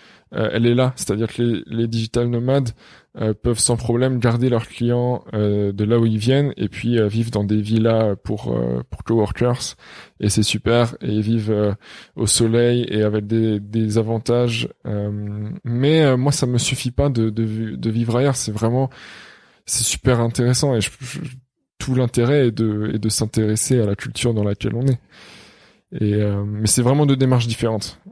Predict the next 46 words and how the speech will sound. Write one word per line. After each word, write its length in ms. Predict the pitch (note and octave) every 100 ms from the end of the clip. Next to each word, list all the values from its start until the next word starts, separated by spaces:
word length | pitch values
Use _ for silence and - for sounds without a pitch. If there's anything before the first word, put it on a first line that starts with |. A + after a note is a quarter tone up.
| G#3
Euh, 540 | G2+ G2 G2 F#2+ F#2+ F2+
donc, 380 | F#2+ A2+ -
euh, 80 | A2
moi, 160 | A2+ B2+
je 100 | A#2+
m'inscris 300 | A#2 - A#2+
pas 120 | C#3
du 120 | C3+
tout 140 | B2+ C#3+
dans 160 | B2+
cette 260 | A2+ A2+ -
démarche 360 | A#2+ A#2 B2 A2
de 140 | A2+
digital 520 | G#2+ A2+ A2+ A2+ A2+
nomade, 420 | A#2+ A#2 C#3+ E3
même 160 | A#2+ A#2
si 220 | - A#2
je 260 | A2 A2 A2
continue 380 | A2 A2+ - A#2
à 60 |
travailler 440 | - G#2+ A2 A2 A#2
pour, 400 | - A#2 A2 G#2+
euh, 120 | G#2+ - - - - _
des, 460 | - A2 G#2+ G#2+ G#2+
des 160 | A2 A2
clients 280 | - A#2
en 220 | A#2 A2+ G#2+
métropole 640 | A2 - A2 C3 C#3+ A2 - _ _ _ _ _ -
et 120 | G#2
qu'il 400 | - G#2+ G#2 G#2
y 60 | G2+
aura 120 | G2+
de 80 | A2
nouveaux 240 | G#2+ G#2+
projets, 560 | - G#2+ G#2+ A#2 C3+ B2+
que 140 | -
ça 160 | G2 G2
continue. 400 | - G2+ G2+ A2
D'ailleurs, 220 | A2 G2
j'en 200 | F#2+ F#2+
ai 200 | G2+ G#2+ - - - - -
sans 160 | - A2
doute 220 | A2 -
un 60 |
en 120 | A#2 A2
Belgique. 560 | G#2 G2 A#2 - -